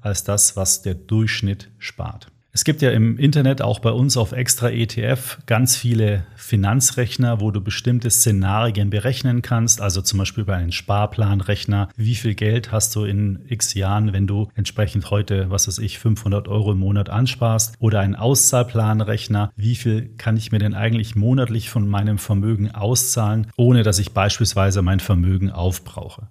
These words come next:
Die Links zu diesen Rechnern, die packe ich dir unten übrigens alle in die Shownotes. Da kannst du das dann selber nochmal bei Interesse in Ruhe ausrechnen. Es gibt übrigens zwei Formeln oder Faustregeln,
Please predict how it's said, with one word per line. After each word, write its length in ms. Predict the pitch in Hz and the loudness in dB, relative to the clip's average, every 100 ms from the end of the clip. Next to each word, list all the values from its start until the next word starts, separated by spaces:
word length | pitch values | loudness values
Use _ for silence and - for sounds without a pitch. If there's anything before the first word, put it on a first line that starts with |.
| _ - | _ 0
Die 120 | 117 | 2
Links 380 | 117 160 - - | 4 2 2 0
zu 120 | 127 | 0
diesen 260 | 110 107 | 2 2
Rechnern, 500 | 101 104 107 117 110 | 2 0 -2 0 0
die 100 | 98 | 0
packe 260 | 98 107 101 | -2 -2 -4
ich 80 | 92 | -2
dir 200 | 98 95 | 0 2
unten 260 | 107 107 | 0 0
übrigens 520 | 101 95 95 92 - 104 | -2 0 2 2 0 0
alle 380 | 98 101 95 90 - | 2 2 0 -2 0
in 160 | 95 | 0
die 240 | 87 80 87 | 0 -4 -8
Shownotes. 720 | - 104 113 123 110 110 - | -4 2 4 4 2 0 -2
Da 100 | 92 | -4
kannst 260 | 95 92 90 | -2 -2 -2
du 40 | |
das 200 | 87 - | -2 -2
dann 240 | 90 85 78 | -2 -2 -4
selber 360 | - 90 92 | -2 0 2
nochmal 260 | 92 82 87 | 0 0 0
bei 160 | 85 80 | 0 -4
Interesse 560 | 80 - 87 - 85 - | -4 -4 -2 0 -2 0
in 160 | 101 90 | 2 4
Ruhe 500 | 80 85 90 - - | 2 0 0 -2 -4
ausrechnen. 680 | - 101 - - - 107 - _ _ _ _ _ | 0 2 2 -4 -10 -16 -18 _ _ _ _ _
Es 160 | 117 - | -2 0
gibt 160 | 151 | 0
übrigens 520 | 131 120 113 107 - | 2 2 2 2 0
zwei 420 | - 110 104 120 110 | -2 0 2 2 -2
Formeln 720 | - - 110 139 135 131 127 | -4 0 2 4 4 2 0
oder 200 | 110 92 | -2 -6
Faustregeln, 1000 | 90 - 107 135 127 113 113 113 113 113 | -6 -4 0 2 0 -2 -4 0 0 -2